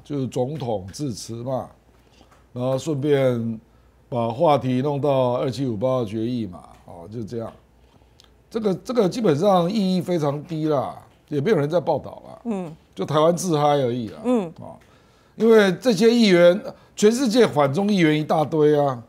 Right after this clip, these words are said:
Speaker 1: 那你如果有，有力量，你就去影响你的政府嘛。有哪一个行政，有哪一个政府出来说他反对二七五八决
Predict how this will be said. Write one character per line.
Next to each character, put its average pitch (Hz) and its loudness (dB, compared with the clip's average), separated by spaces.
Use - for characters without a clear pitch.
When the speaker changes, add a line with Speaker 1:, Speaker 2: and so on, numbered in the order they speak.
Speaker 1:
那 208 -2
你 180 2
如 156 2
果 190 6
有， 135 4
有 131 2
力 196 0
量， 180 4
你 131 -2
就 160 0
去 165 2
影 147 -2
响 143 -2
你 107 -6
的 117 -6
政 127 -6
府 - -20
嘛。 69 -20
有 165 2
哪 160 4
一 165 0
个 160 2
行 139 -4
政， 156 2
有 139 0
哪 143 2
一 165 2
个 165 2
政 170 0
府 110 -6
出 143 -4
来 139 4
说 135 -2
他 139 2
反 107 -4
对 123 -4
二 135 -4
七 110 -8
五 110 -6
八 110 -6
决 92 -12